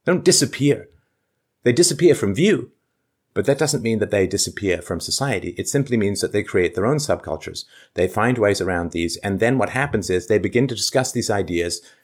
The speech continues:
terrible and anti-rational as they may be. They begin to discuss these ideas, reinforce each other, and there's nobody who's bungeeing in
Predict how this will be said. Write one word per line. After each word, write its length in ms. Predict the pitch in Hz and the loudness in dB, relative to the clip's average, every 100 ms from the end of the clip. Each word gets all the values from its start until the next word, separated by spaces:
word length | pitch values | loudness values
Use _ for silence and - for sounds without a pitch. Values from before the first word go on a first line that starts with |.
| _ _ | _ _
terrible 400 | - 120 131 123 | 0 4 4 4
and 80 | 101 | 2
anti-rational 720 | 110 110 104 104 104 - 92 - | 2 0 0 0 -2 -4 -4 0
as 220 | 160 143 | 0 4
they 140 | 135 | 4
may 200 | 117 110 | 4 4
be. 240 | 104 175 123 | 2 2 2
They 120 | 104 | 0
begin 220 | - 120 | 2 0
to 80 | 107 | 0
discuss 400 | 107 - 202 - | -2 -2 0 0
these 180 | 147 120 | 0 0
ideas, 460 | 110 101 101 104 - - - | -2 0 0 0 -4 -14 -6
reinforce 600 | 95 175 196 185 139 123 | 2 4 4 4 2 2
each 180 | 107 113 | 0 2
other, 360 | 104 98 101 - - | 0 0 -4 -8 -4
and 180 | 120 123 | 0 4
there's 180 | 117 117 | 4 4
nobody 720 | 117 151 202 175 175 160 - _ | 4 6 6 4 0 -2 -6 _
who's 280 | 139 139 - | 4 4 4
bungeeing 540 | 123 151 147 170 156 110 | 2 2 4 2 2 0
in 380 | 92 98 117 | 0 0 -4